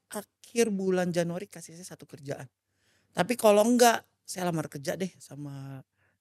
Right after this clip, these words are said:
eee, di perusahaan orang. Dua puluh enam Januari Tuhan kasih saya satu kerjaan loh, dan itu dapatnya dari gereja. Si ibu yang di gereja ini dia punya asosiasi perbankan,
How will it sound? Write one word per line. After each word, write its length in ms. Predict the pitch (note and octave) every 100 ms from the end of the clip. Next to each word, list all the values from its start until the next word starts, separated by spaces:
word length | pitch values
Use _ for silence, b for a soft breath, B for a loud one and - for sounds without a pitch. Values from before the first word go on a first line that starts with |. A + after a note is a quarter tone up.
| _
eee, 200 | C3 C3+ C#3+
di 100 | D3
perusahaan 560 | - D3 D3+ C3+ C#3 C#3+
orang. 380 | C#3 E3+ F3 D#3 _ _ _ _ _ _
Dua 200 | - D3 D#3
puluh 240 | A3 B3+
enam 220 | B3+ B3
Januari 480 | G3+ G3+ G#3+ A3 A#3+ -
Tuhan 240 | F#3+ G3+
kasih 240 | G3+ F3+ F3
saya 160 | F#3+
satu 140 | E3+ D3
kerjaan 500 | D3+ C#3 D3 C#3+ C3+
loh, 40 | -
dan 160 | - D#3 D#3+
itu 160 | -
dapatnya 380 | F#3 F#3+ - G#3
dari 300 | E3 D3 F3+ E3+
gereja. 540 | C3+ C#3 C3+ B2 D3+ _ _ _ _ _ _ _ _
Si 240 | - C#3 F3+
ibu 320 | E3 D3 F3
yang 160 | D3+ D#3
di 80 | C#3+
gereja 400 | C3+ D3 C#3 D#3
ini 240 | D3+ G3
dia 160 | F#3+ F#3+
punya 380 | - E3+ F3+ G3
asosiasi 480 | F3 D#3+ - - D#3+
perbankan, 720 | - D3 C#3 C#3+ D3+ G#3